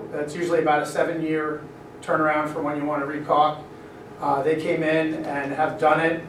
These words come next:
and as so far, we're happy to report that some of the major leaks that we had up to this point, uh, have not, uh,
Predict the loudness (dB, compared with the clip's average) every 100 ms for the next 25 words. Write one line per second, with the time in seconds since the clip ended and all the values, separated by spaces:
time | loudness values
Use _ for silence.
0 | -12 -6 -4 -2 -2 2 2 2 -2 -10
1 | -12 -14 -14 -14 -14 -6 6 10 10 10
2 | 12 10 8 6 6 4 2 0 0 2
3 | 6 6 6 0 -2 -2 -2 0 0 2
4 | 2 2 0 0 0 0 0 4 4 4
5 | -2 -4 -2 -2 -6 -6 0 2 2 0
6 | -4 0 2 2 2 0 0 0 0 -2
7 | -4 -14 -18 -18 -14 -4 0 0 -2